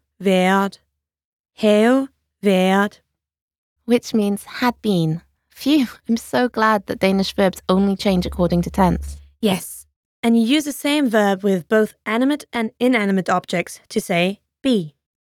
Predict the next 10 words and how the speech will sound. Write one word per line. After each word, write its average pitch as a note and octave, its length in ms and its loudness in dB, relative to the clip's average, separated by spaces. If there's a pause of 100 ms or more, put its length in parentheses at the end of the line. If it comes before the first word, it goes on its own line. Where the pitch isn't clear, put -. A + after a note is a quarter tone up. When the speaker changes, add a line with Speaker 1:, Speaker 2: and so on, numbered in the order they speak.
(260)
Speaker 2:
What D#4 140 0
else F4+ 220 0
can - 140 -2
you A3+ 60 0
tell G#3 200 -2
us F3+ 160 -6
about F#3 220 -2
this - 180 -10
verb? D#3+ 260 -4 (1400)
Speaker 1:
Være A3+ 400 2